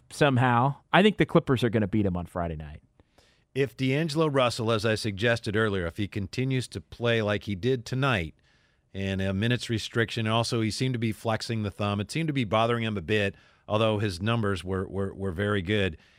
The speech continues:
Speaker 2: If he can be that efficient, as I said, he had, uh, eighteen points on fourteen shots. Maybe next year it's, it would
Speaker 1: I don't
Speaker 2: behoove the
Speaker 1: know.
Speaker 2: Warriors to keep him around.
Speaker 1: Yeah, I don't know.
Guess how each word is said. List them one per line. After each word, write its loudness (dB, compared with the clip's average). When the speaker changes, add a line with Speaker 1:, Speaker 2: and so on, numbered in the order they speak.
Speaker 2:
If -4
he 2
can -2
be 0
that 2
efficient, -4
as -2
I 2
said, 0
he -2
had, 0
uh, 0
eighteen -4
points -4
on -4
fourteen -4
shots. -4
Maybe 0
next -4
year 0
it's, -6
it -2
would 6
Speaker 1:
I 8
don't 6
Speaker 2:
behoove 4
the 0
Speaker 1:
know. 2
Speaker 2:
Warriors 2
to -4
keep -4
him -4
around. 2
Speaker 1:
Yeah, 6
I 8
don't 6
know. -4